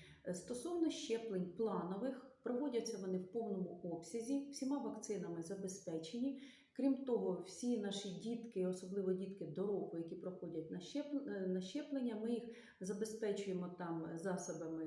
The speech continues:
гігієни, індивідуального догляду, там, памперсами, е, тими, які у нас є на сьогоднішній день. Дітям з інвалідністю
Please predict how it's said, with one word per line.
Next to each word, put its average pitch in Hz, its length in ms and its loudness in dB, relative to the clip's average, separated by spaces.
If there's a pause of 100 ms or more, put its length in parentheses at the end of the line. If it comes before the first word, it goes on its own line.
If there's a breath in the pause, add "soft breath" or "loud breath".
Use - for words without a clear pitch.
(200)
гігієни, 208 600 0
індивідуального 214 840 -2
догляду, 180 500 -2
там, 170 320 -8
памперсами, 214 680 -4 (380 loud breath)
е, 190 300 -2
тими, 277 240 6
які 196 280 2
у - 200 -4
нас 180 520 -4
є 214 380 0
на 208 140 2
сьогоднішній 185 680 -2
день. 156 320 -2
Дітям 190 600 -2
з 185 180 -8
інвалідністю 269 840 0